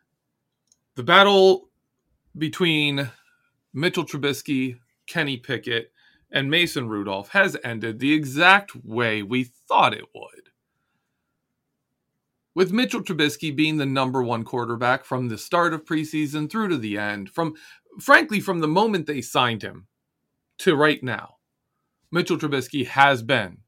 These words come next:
the number one quarterback. Kenny Pickett is the quarterback that they wanted from the start to take the number two spot,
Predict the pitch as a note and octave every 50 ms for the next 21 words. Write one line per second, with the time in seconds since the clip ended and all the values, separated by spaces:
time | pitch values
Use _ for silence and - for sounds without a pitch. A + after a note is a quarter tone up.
0 | _ _ _ _ _ - A#2+ B2 A#2+ A2 G2 G#2+ G2+ F#2+ G#2+ G#2+ G2 - D3+ D3
1 | A2 G#2+ - - - - - _ _ _ _ _ _ _ _ _ _ _ _ _
2 | _ _ _ _ _ _ _ _ _ _ _ _ _ - D#3+ D3 C3+ B2 B2 -
3 | C#3+ C3+ B2 - F3+ F3+ F#3 F#3 _ _ _ _ _ _ _ _ _ _ _ -
4 | C3+ C3+ B2 B2+ B2 - D3+ C#3 C#3+ C#3+ C3 C#3+ C#3+ D#3 D3+ - D#3 D3+ D#3 D#3+
5 | E3 D3 A#2 A2 G#2+ A#2 B2 C3+ D#3+ E3 D#3 - D3+ D3 D#3+ E3 F3 - - -
6 | G3+ E3+ B2 C3 - - D#3 D3 - C#3+ B2+ B2 - D3 D3+ C3+ B2 A#2+ A2+ A2+
7 | B2 B2 - C3 A#2 G#2+ - - - D3 B2 - -